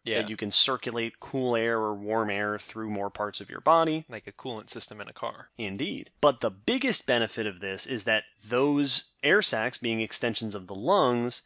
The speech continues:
Speaker 2: factor into birds' extremely efficient respiratory system.
Speaker 1: Mm-hmm.
Speaker 2: When we breathe in, we breathe in, <gasps> and all that oxygen-rich air goes down the trachea, fills the lungs,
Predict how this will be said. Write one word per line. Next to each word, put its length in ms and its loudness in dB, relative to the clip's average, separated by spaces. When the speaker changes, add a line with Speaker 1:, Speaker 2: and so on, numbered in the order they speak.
Speaker 2:
factor 560 4
into 340 0
birds' 460 -2
extremely 840 -2
efficient 760 -4
respiratory 920 -4
system. 440 -2
Speaker 1:
Mm-hmm. 360 -18
Speaker 2:
When 340 -2
we 140 2
breathe 300 2
in, 180 0
we 60 -2
breathe 200 -2
in, 160 4
<gasps> 280 -16
and 100 -4
all 160 6
that 180 6
oxygen-rich 840 2
air 320 2
goes 260 -10
down 340 4
the 60 -2
trachea, 520 0
fills 380 0
the 60 0
lungs, 600 2